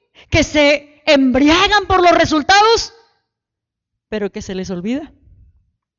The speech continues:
celebrar la salvación. No, ni voy a preguntar quién está aquí de ese nivel. Voy a seguir con el otro nivel para no entrar en conflictos. Entremos al otro nivel.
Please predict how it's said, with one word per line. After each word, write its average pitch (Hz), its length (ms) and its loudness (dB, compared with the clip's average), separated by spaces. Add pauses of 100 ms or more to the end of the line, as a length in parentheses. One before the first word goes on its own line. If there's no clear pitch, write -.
(160)
celebrar 185 500 -6
la 180 60 -8
salvación. 165 500 -12 (2500)
No, 262 280 -4
ni 277 220 -6
voy 311 200 -6
a 226 80 -10
preguntar 202 500 -10
quién 208 260 -12
está 196 280 -14
aquí 185 240 -12
de 180 120 -8
ese 175 200 -14
nivel. 165 320 -16
Voy 202 200 -10
a 196 60 -12
seguir 185 300 -16
con 180 160 -20
el 175 100 -20
otro 180 240 -20
nivel 175 300 -20
para 185 220 -20
no 185 200 -20 (880)
entrar 185 420 -12
en 170 120 -14
conflictos. - 760 -20
Entremos 269 440 -14
al 175 100 -10
otro 175 220 -18
nivel. - 320 -20